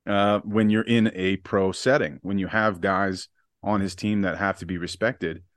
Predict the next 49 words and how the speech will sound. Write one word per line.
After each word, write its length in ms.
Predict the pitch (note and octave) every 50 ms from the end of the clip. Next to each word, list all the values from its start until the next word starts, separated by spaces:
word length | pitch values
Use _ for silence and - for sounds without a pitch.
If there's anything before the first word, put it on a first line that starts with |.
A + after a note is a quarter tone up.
| _ _ _ _ _ _
uh, 220 | D#2+ E2 E2 E2+ E2+
by 320 | C#2 F#2 E2+ E2+ F2 -
other 320 | - E2+ F#2 F#2 F#2 E2+ -
N 160 | F2+ F#2 F2+
B 180 | F2+ F2 E2
A 80 | D#2+ E2
defenses. 720 | D#2 F2 A2 A2+ - G2 F2 E2 D#2+ - D#2+ D#2 D#2 - - -
So 280 | - - G#2 G2 - -
I 120 | G#2 B2+
just, 280 | C3+ E3 F3 - - - -
I 160 | F#2+ A2 A#2
thought 260 | - - C3 B2+ C3
it 120 | B2 - G2
was 440 | G#2 G#2+ G#2 G2+ G2+ G2 F2+ - -
a 120 | F2+ E2+ D#2
risk 480 | D2 D#2+ G#2 C#3 D3 - - - - - _ _ _ _ _ _ _ _ _ _ _ -
to 220 | - A2 G#2 G2
have 220 | E2+ G#2+ G#2 G2 F2+
Victor 340 | E2+ F#2+ G2+ G2 - G#2 F#2+
be 160 | F2+ F2 E2+
out 220 | E2+ F2+ G2+ -
there, 300 | - A#2 A#2+ C3 C#3+ - _ _ _ _ _ _ _ _ -
number 200 | F#2+ F2+ F2+ F2+
one 160 | G2 F#2+ F2+
for 140 | - G2+ F2+
injury, 340 | F#2 G2 F#2 G2+ G#2+ G#2
as 120 | G2+ F2+ F#2+
I 40 | F2+
mentioned, 380 | F#2 G#2 A#2 A#2+ - A#2 G#2
but 160 | F#2 G2 - - _ _ _ _ _ _ _ _ _ _ _ _ -
just 180 | B2+ A#2 - B2
also 260 | A2 A#2 A2+ - A2
because, 520 | F#2+ G#2 G2 - A2+ G#2+ G2+ G2 - - _ _ _ _ _ _ _ _ _ _ _ _ _ _ -
you 80 | A2
know, 80 | A2 G#2
one 160 | G2 A2 A2+
of 80 | A2+ G#2
those, 240 | A2+ A2+ G2+ F2+
one 160 | E2+ G#2+ A#2+ D3+
of 60 | D3
those 120 | A#2 -
poor 240 | - - C3 B2 A2
games 300 | G#2 A2 A2+ B2+ A#2+ -
can 100 | - F#2+
happen 240 | G2+ A2 - - A2
to 100 | G#2 -
anybody, 420 | G#2+ A#2 A#2+ A2 G2 F2+ F2+ F#2
but 120 | F2 F#2 F#2
especially 800 | F#2 - - - D3+ D3+ D3 - A#2+ F#2+ F2 E2 E2 E2 -